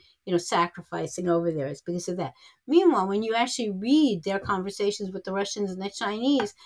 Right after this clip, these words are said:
they, you know, like butter wouldn't melt in their mouths. They are not only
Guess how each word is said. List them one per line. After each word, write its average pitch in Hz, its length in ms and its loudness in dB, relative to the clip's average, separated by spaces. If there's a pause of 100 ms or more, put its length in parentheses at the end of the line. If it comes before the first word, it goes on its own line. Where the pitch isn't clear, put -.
(400)
they, 220 160 4
you 226 140 -2
know, 240 80 2
like 214 180 2
butter 226 420 4
wouldn't 240 320 0
melt 214 360 0
in 202 160 0
their 190 120 -4
mouths. 196 540 -4
They 180 180 0
are 165 220 -4
not 208 220 -2
only 170 520 0